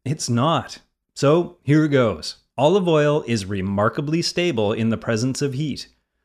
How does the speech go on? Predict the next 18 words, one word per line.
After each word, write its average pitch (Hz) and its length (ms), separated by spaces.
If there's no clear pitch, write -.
Olive 127 240
oil 139 280
is 143 120
primarily 131 880
monounsaturated 120 1300
fat, 135 280
and 113 140
you 220 100
can 214 200
confirm 196 460
this 117 180
by 113 160
sticking 185 420
a 139 60
bottle 127 320
in 113 120
your 101 120
fridge. 143 420